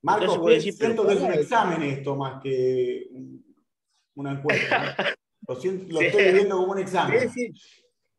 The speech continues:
Speaker 2: Totalmente, totalmente. Pero fíjate, además de eso, lo importante de esto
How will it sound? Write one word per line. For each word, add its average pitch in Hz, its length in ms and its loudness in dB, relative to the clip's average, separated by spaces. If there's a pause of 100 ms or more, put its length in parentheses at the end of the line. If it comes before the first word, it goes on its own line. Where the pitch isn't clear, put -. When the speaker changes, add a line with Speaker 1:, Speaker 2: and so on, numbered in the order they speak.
(160)
Speaker 2:
Totalmente, 214 600 2
totalmente. 196 680 -2 (160)
Pero 160 200 2
fíjate, 247 720 -4
además 175 420 -4
de 240 140 -2
eso, - 440 -8 (800)
lo 170 240 -2
importante 226 880 -2
de 190 200 -2
esto 175 400 -6